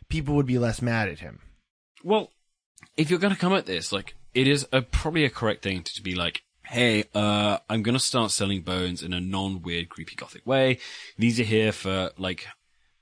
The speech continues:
Speaker 2: I don't know. Ah, God, I've just seen, I've just seen the ribs section, and the ribs are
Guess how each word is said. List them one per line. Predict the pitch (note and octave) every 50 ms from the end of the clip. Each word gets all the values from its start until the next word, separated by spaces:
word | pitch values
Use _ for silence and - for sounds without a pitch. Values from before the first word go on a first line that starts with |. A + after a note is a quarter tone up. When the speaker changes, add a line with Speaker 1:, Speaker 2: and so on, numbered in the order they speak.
| _ _ -
Speaker 2:
I | C#3 D3+
don't | A2+ F#2
know. | E2+ D#2+ E2+ F2 E2+ C#2+ D#2+ F#2+ A2+ -
Ah, | - F3 F3+ D#3 C3 A2 F#2+ -
God, | - A2 A#2 A#2 A2 G2+
I've | G#2 G2+
just | - D3 C#3 - -
seen, | - - A#2 A2+ G#2+ G#2 F2+ - - - - - - - _ -
I've | A2+
just | A#2+ B2 - - -
seen | - - B2
the | A2+ G#2
ribs | F2 D#2+ G2+ A2 A2 A2+ -
section, | - - - - - - C#3 C3+
and | B2 - G2
the | G2 F#2
ribs | F#2+ A2+ A2+ G#2 G2 G2
are | G#2 F#2 F#2 F#2 F2+ E2+ E2+ -